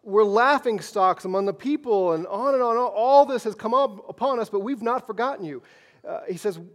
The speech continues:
"We actually, this time we got it right. We, we haven't broken the covenant. We haven't done all these horrible things. Uh, our heart is not turned back. Our steps haven't deviated. Yet you've crushed us,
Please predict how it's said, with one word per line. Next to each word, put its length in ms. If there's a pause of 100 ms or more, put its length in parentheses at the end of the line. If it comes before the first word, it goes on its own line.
(140)
"We 240
actually, 300
this 240
time 240
we 80
got 160
it 60
right. 440
We, 200 (120)
we 160
haven't 320
broken 300
the 80
covenant. 360
We 140
haven't 280
done 180
all 80
these 100
horrible 280
things. 360 (420)
Uh, 420 (120)
our 160
heart 300
is 120
not 280
turned 280
back. 320
Our 120
steps 320
haven't 280
deviated. 640 (1200)
Yet 340
you've 200
crushed 540
us, 560